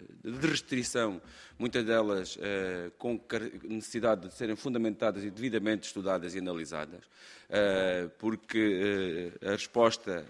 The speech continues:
eh, aliás, e, e si-, e sinalizamos isto,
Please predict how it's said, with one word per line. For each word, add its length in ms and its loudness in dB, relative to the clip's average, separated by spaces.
eh, 340 -8
aliás, 480 2
e, 220 -8
e 140 0
si-, 340 -4
e 40 -6
sinalizamos 680 0
isto, 320 -4